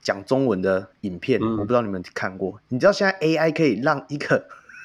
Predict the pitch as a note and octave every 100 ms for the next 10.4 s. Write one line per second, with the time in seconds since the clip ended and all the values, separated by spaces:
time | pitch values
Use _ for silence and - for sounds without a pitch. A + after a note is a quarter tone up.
0 | - - - - - C#4 A3+ - - -
1 | C3 B2 - A2+ A2+ D3+ A#2 A#2 G#2+ G2
2 | F#2+ - - - - A#2+ A2+ A2+ - -
3 | B2+ A#2 G#2 G2+ F#2+ F2+ F#2+ E2 F2 F2+
4 | - G2 E2+ G#2 - - - _ - B3
5 | A#3+ A3 C3 A#2 A2+ F#3+ G#2 F#2 A2 A2
6 | G#2+ F#2+ F2 F#2 G#2+ G2 A2 G2+ - G#2
7 | F#2 - - _ _ _ G2+ F2+ G#2+ A2+
8 | A#2+ G#2 A2+ A2 G2 G2+ F#2+ - _ C#3+
9 | A2+ F#2 F2 F2 D3 D#3 B2+ C3 B2+ A2+
10 | A#2+ - A2